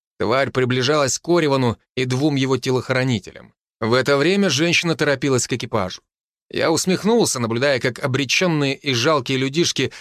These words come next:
отчаянно пытаются спасти свои шкуры. Ясно было как день, что живыми они не уйдут. Никто из них. Прижав ладони друг к другу, я сделал короткое круговое движение,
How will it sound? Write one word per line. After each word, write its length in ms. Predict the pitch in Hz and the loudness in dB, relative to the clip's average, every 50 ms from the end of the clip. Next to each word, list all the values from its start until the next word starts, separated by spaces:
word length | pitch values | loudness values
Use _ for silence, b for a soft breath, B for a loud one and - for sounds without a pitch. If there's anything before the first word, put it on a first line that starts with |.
| B B B | B B B
отчаянно 540 | - 104 98 - - 139 151 143 131 127 110 | -4 -4 -2 -2 -2 -2 0 0 0 -2 -2
пытаются 420 | 120 107 131 127 123 117 - 127 | -2 0 0 0 0 -2 -2 -4
спасти 480 | 110 - - 131 117 110 - - 139 123 | -6 -4 -4 -2 -2 -2 -4 -4 -4 -6
свои 300 | - - 120 120 117 113 | -4 -4 -2 0 0 0
шкуры. 520 | 107 - - - 127 120 101 - - - _ _ _ _ _ _ _ _ _ - | 0 -2 -2 -2 0 0 -2 -2 -6 -12 _ _ _ _ _ _ _ _ _ -8
Ясно 460 | - 87 90 104 113 120 - 123 117 | -6 -2 -2 -2 -2 -2 -4 -6 -6
было 220 | 113 120 117 113 | -2 -2 -2 0
как 260 | - - 117 113 110 | 0 0 -2 -2 -2
день, 240 | 110 117 120 110 101 | -2 -2 -2 -2 -2
что 240 | - - - 131 123 | -4 -4 -2 -2 0
живыми 540 | 113 120 139 147 135 135 156 170 160 151 147 | 0 0 0 0 0 2 2 2 2 2 0
они 220 | 143 143 143 139 | 0 0 0 0
не 120 | 131 131 127 | 0 0 0
уйдут. 540 | 123 123 120 110 107 104 - _ _ _ _ _ _ _ - | 0 0 -2 -4 -6 -10 -16 _ _ _ _ _ _ _ -4
Никто 580 | 113 120 131 147 170 165 - - 185 165 135 110 | 0 0 2 2 0 -2 -2 0 0 2 2 2
из 240 | 101 107 113 113 120 | 2 0 0 0 0
них. 400 | 123 123 110 92 - - - _ _ _ _ _ _ _ _ _ _ _ _ _ _ _ | -2 -2 -4 -6 -10 -16 -20 _ _ _ _ _ _ _ _ _ _ _ _ _ _ _
Прижав 500 | - - 110 113 117 117 151 180 160 - | -4 -2 0 0 0 0 0 0 0 2
ладони 360 | 175 175 175 160 185 180 175 165 | 2 0 2 2 2 2 2 2
друг 280 | 143 160 175 175 131 | 2 2 2 0 0
к 20 | 127 | -2
другу, 360 | 131 196 233 196 123 113 117 | -2 0 0 0 2 2 2
я 160 | 117 117 120 | 2 2 0
сделал 320 | 113 120 143 151 147 135 | -2 0 0 0 2 0
короткое 540 | 117 - 143 135 143 165 156 - - 139 127 | 0 0 -2 0 0 0 -2 -2 -2 -2 -2
круговое 440 | 123 139 139 131 131 135 143 139 131 | 0 0 0 0 2 2 2 2 2
движение, 680 | 117 117 135 131 123 147 190 180 139 113 104 98 92 | 2 0 -2 -2 0 0 0 0 0 0 0 -2 -4